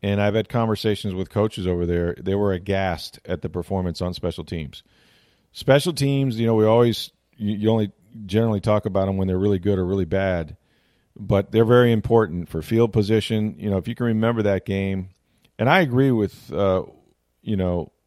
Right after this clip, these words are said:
with the question in terms of Jalen Darden. From the beginning, and I watched all the training camp practices,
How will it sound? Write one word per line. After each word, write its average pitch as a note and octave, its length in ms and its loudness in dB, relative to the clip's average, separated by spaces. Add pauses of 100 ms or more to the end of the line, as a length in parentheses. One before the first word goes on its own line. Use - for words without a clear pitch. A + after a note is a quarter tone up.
(400)
with G#2 200 -2
the F2 80 -6
question G2+ 400 -2
in F2+ 100 -4
terms G2+ 280 -4
of F2+ 60 -6
Jalen F#2+ 340 -2
Darden. F#2+ 340 -2 (960)
From F#3+ 240 6
the G#3+ 60 6
beginning, D3+ 580 2 (960)
and G#2+ 200 2
I C3 120 6
watched D3 520 4 (100)
all C#3 320 6
the C#3+ 80 -2
training C3+ 320 -2
camp B2+ 260 0
practices, A2 800 -2